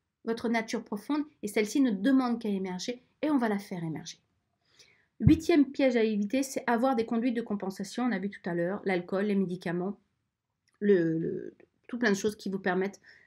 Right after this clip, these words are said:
d'é-, d'éviter, mais qui malheureusement,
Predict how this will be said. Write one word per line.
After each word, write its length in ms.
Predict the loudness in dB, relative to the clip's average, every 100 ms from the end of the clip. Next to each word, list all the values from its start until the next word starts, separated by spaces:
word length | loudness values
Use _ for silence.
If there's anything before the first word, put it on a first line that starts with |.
| _
d'é-, 880 | -12 -4 0 0 0 -4 -6 -10 -10
d'éviter, 540 | -6 0 0 -2 -4 -2
mais 160 | -2 -4
qui 100 | -2
malheureusement, 720 | 0 2 0 0 0 0 -2